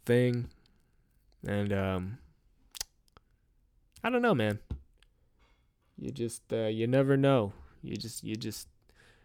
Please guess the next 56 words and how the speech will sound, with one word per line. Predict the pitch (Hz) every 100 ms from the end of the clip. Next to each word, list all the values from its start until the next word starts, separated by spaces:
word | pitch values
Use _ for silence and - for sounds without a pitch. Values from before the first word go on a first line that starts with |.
| _ -
oh, | 139 123
that's | 147 165
what | 185
I | 180
was | 180
getting | 185 190 175
at. | 143 -
That's | 139
what | 165
I | 151
was | 151
getting | 156 147
at | 131
before | 123 - 143
I |
finish | 135 131 113 -
this. | 85 -
I'm | 226 226
so | - 95
sorry. | 92 92 90 -
I | 143
hate | 143 175 247
when, | 165 143 131 -
like, | 120 -
I | 120
re-listen | 123 139 156 139 139 139
to | 135
these | 127 113
podcasts | 113 107 113 117 117 -
and | 104
I | 104
talk | 90 107 101
about, | 101 101 95 - - _ _ _ _
"Oh, | 127
I | 135
think | 160 214
that's | 180 147
it. | 131 104
I |
think | 101 127
I'm | 117 107
done." | 98 95 95 - _ _ _ _ _ -
And | 117 120
then | 120
it's | 117 -
fucking, | 131 120 127 113
like, | 104 113 98 - _
forty | - - 127 131 127
minutes | 120 117 -
left, | 104 95 110 -
and |
I'm | 123
like, | 131
"You | 190
fucking | 175 - 92 95
idiot." | 87 90 95 90 -